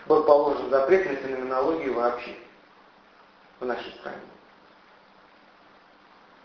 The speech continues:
Это большая глупость. А по большому счёту феноменология часто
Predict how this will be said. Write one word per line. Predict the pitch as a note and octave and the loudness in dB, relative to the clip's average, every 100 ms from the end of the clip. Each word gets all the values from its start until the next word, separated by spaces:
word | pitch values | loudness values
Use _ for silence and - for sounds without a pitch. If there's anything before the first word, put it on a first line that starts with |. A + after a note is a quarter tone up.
| - - - - - - - - - | -20 -20 -20 -20 -20 -20 -20 -20 -12
Это | C#3+ | -2
большая | E3 E3 - C#3 | 2 2 2 -4
глупость. | A#2 A#2 - - - - - - | -6 -10 -14 -20 -20 -20 -20 -12
А | - | -8
по | C#3+ | 2
большому | D#3 E3 B3 G#3+ | 4 4 0 -2
счёту | A2 G2+ - | -4 -6 -6
феноменология | D#3 D3+ D#3 F3+ B3 - - | -6 -2 2 4 4 0 -4
часто | - F#3 D3 - | 4 4 4 0